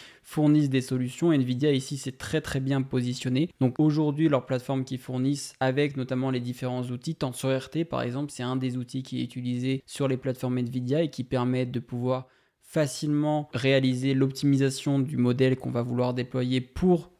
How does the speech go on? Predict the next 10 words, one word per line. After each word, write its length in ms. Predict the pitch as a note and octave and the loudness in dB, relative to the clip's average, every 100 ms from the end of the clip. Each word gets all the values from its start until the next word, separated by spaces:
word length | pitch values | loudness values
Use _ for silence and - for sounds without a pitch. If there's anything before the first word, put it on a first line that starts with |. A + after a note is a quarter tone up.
| _ - | _ -2
la 160 | B2 | 0
carte 180 | B2 B2 | 2 2
graphique, 460 | B2 B2 - F3 F3 - | 2 0 0 -2 -2 0
pour, 280 | C#3+ C#3 | 2 2
dans 220 | C#3+ C#3 B2 | 0 -2 -2
ce 120 | C3 | -2
contexte-là, 640 | C3+ B2+ C3 - C3 C3 | -2 -2 -2 -2 0 0
directement 680 | C3 C3 B2 - C3 C3+ C3+ - | 2 0 0 0 2 2 0 -4
les 180 | C3 B2+ | -2 0
Jetson, 480 | C3 B2 D3 G3 | 0 0 0 2